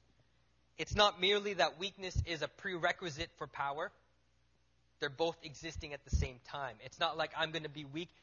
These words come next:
therefore I can be strong." No, it's, "I am weak, and the power of God, as I'm being weak, is strengthening me. I can do all things through Christ who strengthens me."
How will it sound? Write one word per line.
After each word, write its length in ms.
therefore 560
I 120
can 180
be 120
strong." 420
No, 200
it's, 200
"I 140
am 220
weak, 300
and 140
the 60
power 340
of 100
God, 280
as 260
I'm 140
being 320
weak, 240
is 120
strengthening 640
me. 120
I 100
can 180
do 180
all 160
things 280
through 140
Christ 260
who 80
strengthens 420
me." 80